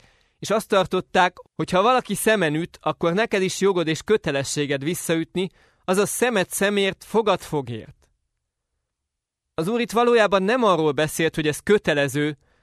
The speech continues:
hogy kötelező megfizetni a rosszat rosszal, hanem korlátozza a büntetések lehetőségét, mert a bűnös emberi természetünk szeretne sokkal nagyobb büntetést adni annak,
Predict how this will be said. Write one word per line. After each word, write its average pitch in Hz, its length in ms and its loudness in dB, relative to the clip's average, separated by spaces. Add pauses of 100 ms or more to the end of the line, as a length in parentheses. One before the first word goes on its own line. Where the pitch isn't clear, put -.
(280)
hogy 156 140 -6
kötelező 160 560 2
megfizetni 151 600 -2
a 143 60 0
rosszat 151 440 -2
rosszal, 165 580 -2 (680)
hanem 214 260 2
korlátozza 165 680 0
a 143 40 0
büntetések 151 720 -6
lehetőségét, 160 960 -4 (680)
mert 151 200 -4
a 156 80 0
bűnös 233 360 -2
emberi 196 340 0
természetünk 185 840 -2 (340)
szeretne 214 440 0
sokkal 220 400 0
nagyobb 214 300 0
büntetést 143 600 -4
adni 143 260 -2
annak, 170 460 0